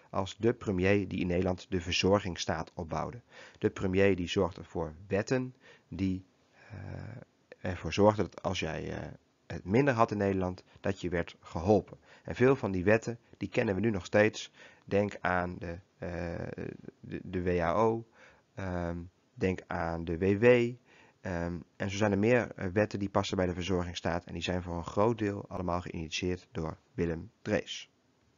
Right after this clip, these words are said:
Dan hebben we Pim Fortuyn. Ehm, iemand die helaas niet meer leeft, want is vooral bekend geworden omdat hij in tweeduizend en twee werd doodgeschoten.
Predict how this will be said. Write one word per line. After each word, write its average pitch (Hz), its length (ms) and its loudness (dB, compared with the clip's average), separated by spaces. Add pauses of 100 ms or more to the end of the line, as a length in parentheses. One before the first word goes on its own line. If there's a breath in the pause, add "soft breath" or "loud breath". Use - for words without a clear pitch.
(2000)
Dan 170 120 -2
hebben 147 200 4
we 131 120 2 (300)
Pim 160 200 2
Fortuyn. 131 440 0 (220)
Ehm, 104 400 -2 (600)
iemand 135 280 2
die 117 280 0
helaas 117 380 2
niet 110 140 -2
meer 107 100 2
leeft, 139 260 2
want - 220 -6 (200)
is - 180 -8
vooral 131 200 0
bekend 110 280 0
geworden 104 340 2
omdat 101 200 -2
hij 95 160 -2
in 92 120 -6
tweeduizend 92 480 -2
en 90 100 -6
twee 95 240 0
werd 82 180 -6 (120)
doodgeschoten. 120 760 -2